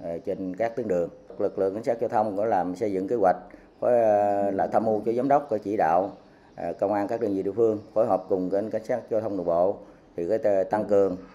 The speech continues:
à, tăng cường tuần tra, à, chốt chặn, à, tuần tra kiểm soát, à, đặc biệt là các cái khu vực Bà Nam Hải, à, rồi, à, khu, um, nhà thờ Tắc Sậy, rồi, à, Phật Bà Đông Hải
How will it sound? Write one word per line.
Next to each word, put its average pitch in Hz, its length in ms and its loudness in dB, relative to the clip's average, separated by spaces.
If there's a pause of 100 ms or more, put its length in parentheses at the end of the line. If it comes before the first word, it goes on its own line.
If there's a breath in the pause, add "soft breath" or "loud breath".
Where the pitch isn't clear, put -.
à, 85 400 -6 (320)
tăng 104 180 -2
cường 95 220 2
tuần 90 180 -4
tra, 107 300 4 (460 loud breath)
à, 82 260 -6 (140)
chốt 104 220 0
chặn, 95 320 2 (200)
à, 80 80 -6 (440)
tuần 85 180 -6
tra 101 200 4
kiểm 98 160 -6
soát, 135 260 6 (500)
à, 82 180 -4
đặc 85 180 -2
biệt 95 260 0
là 87 100 0
các 120 260 0
cái 131 100 -4
khu 120 140 -2
vực 113 180 -4
Bà 85 140 -2
Nam 95 160 -6
Hải, 92 360 -4 (460 loud breath)
à, 82 720 -10 (300)
rồi, 87 240 -4
à, 80 360 -4 (540 loud breath)
khu, 110 360 0
um, 104 680 -4
nhà 92 140 0
thờ 87 240 0
Tắc 104 140 -6
Sậy, 95 380 2 (400)
rồi, 82 180 -4
à, 80 460 -4
Phật 85 160 -6
Bà 82 160 0
Đông 90 140 -2
Hải 87 280 -4